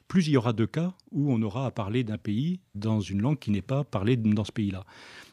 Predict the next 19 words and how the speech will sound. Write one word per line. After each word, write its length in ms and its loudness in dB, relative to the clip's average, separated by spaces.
Et, 320 6
euh, 180 0
forcément, 520 4
vu 140 0
les 100 4
différences 460 -2
de 80 -2
langue 240 0
qu'il 220 -4
y 120 0
a 140 -4
entre 360 -8
les, 240 -8
les 140 -8
quelques 280 -8
six 140 -8
mille 160 -4
langues, 300 -4
euh, 160 -8